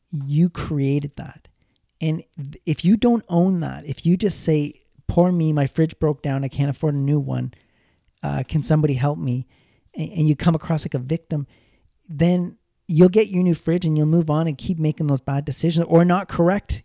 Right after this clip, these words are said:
you know, meaning get out of this house you can't afford decision. And you'll just keep being the victim. And people get tired of that after a while. People, if, if everybody else looks at your situation and doesn't think you're a victim, you're gonna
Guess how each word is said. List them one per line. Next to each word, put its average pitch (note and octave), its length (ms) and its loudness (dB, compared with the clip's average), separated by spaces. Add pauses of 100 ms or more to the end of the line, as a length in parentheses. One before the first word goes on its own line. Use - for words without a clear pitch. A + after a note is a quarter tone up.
you F3 100 2
know, D#3+ 100 2
meaning E3 280 2
get D#3+ 180 2
out E3+ 120 2
of D#3+ 80 -4
this D3+ 100 -4
house D#3 200 -2
you D#3 60 -8
can't D#3+ 240 -4
afford E3 520 -2 (560)
decision. D3 580 0 (600)
And F3 380 -4
you'll F#3 340 4
just F#3 320 -6
keep - 360 -8
being F#3+ 300 0
the E3+ 60 -4
victim. F3 640 -6 (540)
And E3 340 -2 (600)
people A#3 440 0 (300)
get F#3 160 0
tired A3 300 0
of D#3 80 0
that B2 160 0
after B2+ 240 -6
a C#3 40 -2
while. C3 280 -2
People, G#3 420 4 (340)
if, - 160 4 (120)
if F#3+ 180 2
everybody A3 640 -2 (100)
else E3+ 320 -4
looks E3 200 -2
at F3 60 -6
your E3+ 80 -2
situation D#3 580 -2
and C#3+ 140 0
doesn't E3 280 -2
think F3+ 360 0
you're D3 140 2
a C#3 60 0
victim, D3+ 400 -6
you're C#3+ 120 0
gonna G3+ 320 -2